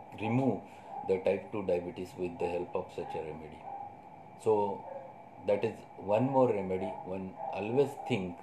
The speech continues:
regarding the diabetes mellitus. Now you can, you are, now it, it is a question that, mm, uh,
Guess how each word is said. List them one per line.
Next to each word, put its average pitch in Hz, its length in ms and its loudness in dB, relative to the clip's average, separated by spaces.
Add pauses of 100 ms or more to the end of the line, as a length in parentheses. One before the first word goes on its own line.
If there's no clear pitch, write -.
regarding 92 600 4
the 90 160 0 (200)
diabetes 82 460 -2
mellitus. 82 400 -10 (760)
Now 156 460 10 (600)
you 143 240 6
can, 170 200 4 (400)
you 123 220 10
are, 117 260 6
now 127 380 8 (420)
it, 120 360 6
it 131 160 4
is 147 120 2
a 147 40 -2
question 147 600 4 (140)
that, 117 220 8 (760)
mm, 117 200 0
uh, 117 460 8